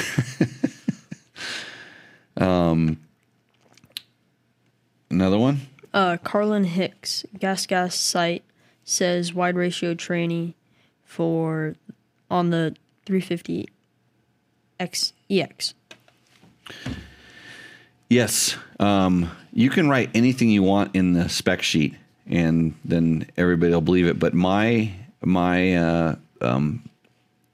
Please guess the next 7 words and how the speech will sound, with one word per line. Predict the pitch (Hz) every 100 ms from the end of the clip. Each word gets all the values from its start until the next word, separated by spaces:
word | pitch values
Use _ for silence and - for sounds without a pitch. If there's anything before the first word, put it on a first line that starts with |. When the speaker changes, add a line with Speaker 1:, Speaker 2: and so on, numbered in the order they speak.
| _ _ _ _ _ _ _ _ _ _ _ _ -
Speaker 1:
experience | 101 - - 131 123 92 82
tells | - 87 85
me | 90
that, | 87 87
that | 90 87
it's, | 85
that | - 90